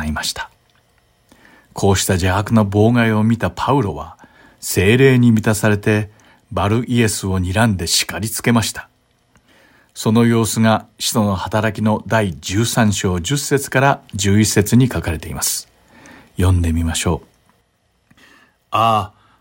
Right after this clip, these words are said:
あ、あらゆる偽りと横島に満ちた者、悪魔の子、すべての正義の敵。お前は主のまっすぐな道を曲げることをやめないのか。見よ、主の御手が今、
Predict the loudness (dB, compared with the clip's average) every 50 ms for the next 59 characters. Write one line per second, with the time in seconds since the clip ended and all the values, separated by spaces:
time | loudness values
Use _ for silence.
0 | _ _ _ -4 -2 0 2 2 2 2 0 0 0 0 0 -2 -2 -4 -6 -2
1 | 0 0 0 0 -2 -2 0 0 2 0 0 0 -2 -4 -2 -2 -2 0 0 0
2 | 0 0 0 0 -2 -2 -2 -2 -2 0 -2 -2 -2 -4 -6 -12 _ _ _ _
3 | _ _ _ _ _ _ _ _ -2 -2 -2 0 -2 -2 -2 0 0 0 -2 -4
4 | -4 -6 -6 -6 -8 _ _ _ _ _ _ _ _ _ _ _ -10 -8 -4 -2
5 | 0 2 2 2 2 2 0 0 0 0 -2 -4 -2 2 4 4 4 4 2 0
6 | 0 0 -2 -2 -6 -8 -8 -8 -12 -14 -14 _ _ _ _ _ _ _ _ _
7 | _ _ _ _ -10 -6 -2 0 2 2 2 2 4 4 4 4 2 0 -6 _
8 | _ _ _ _ _ -10 -4 -2 0 2 2 2 2 0 0 0 -2 -4 -4 -2
9 | 0 2 2 2 2 2 0 0 -2 -2 -2 2 2 4 2 2 0 -4 -2 -2
10 | 0 0 0 0 -2 -2 -2 0 0 0 0 0 0 0 0 2 2 4 4 4
11 | 4 2 0 -2 -6 -12 -14 -18 _ _ _ _ _ _ _ _ _ _ _ _
12 | _ _ _ _ _ 2 4 6 6 4 2 0 -8 _ _ _ _ _ _ _
13 | _ _ _ _ -6 -2 0 2 2 2 2 2 2 2 2 2 4 2 0 0
14 | -6 _ 2 4 4 4 2 0 -6